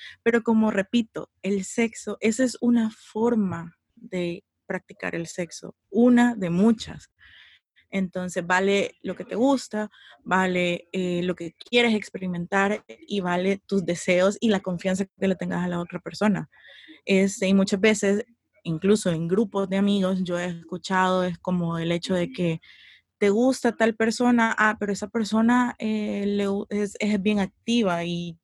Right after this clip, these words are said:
tú sos pasivo, o tú eres pasiva". Entonces, llegan a cortar como que si esa fuera la única forma de conectar con una persona, ¿me entendés? Incluso, me atrevo a decir que son cosas que no, llegan a pasarles a mujeres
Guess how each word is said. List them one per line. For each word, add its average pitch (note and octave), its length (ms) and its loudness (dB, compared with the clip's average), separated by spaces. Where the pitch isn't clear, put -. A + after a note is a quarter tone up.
tú A3+ 160 2
sos G3 200 -2
pasivo, F3 600 -4
o G3 120 2
tú B3 280 2
eres G#3 300 0
pasiva". F#3 520 -2
Entonces, F3 840 -2
llegan G#3 380 2
a C4+ 80 2
cortar A3 420 0
como A#3+ 180 0
que G#3+ 120 -6
si F3+ 240 -4
esa G3+ 180 -2
fuera G#3+ 280 0
la F3 280 -2
única C4+ 460 0
forma B3 420 0
de A#3 100 -2
conectar G#3 800 -2
con F#3+ 140 -6
una E3+ 160 -6
persona, E3 580 -12
¿me E3+ 140 -8
entendés? E3 400 -4
Incluso, A#3+ 600 2
me G3 180 2
atrevo F#3 320 0
a A#3 80 4
decir A#3 320 0
que A#3+ 100 -2
son A3 200 0
cosas C4 320 0
que C#4+ 100 -2
no, B3 160 2
llegan A3 460 2
a C#4 60 0
pasarles C4+ 560 0
a C#4 60 2
mujeres A#3 760 0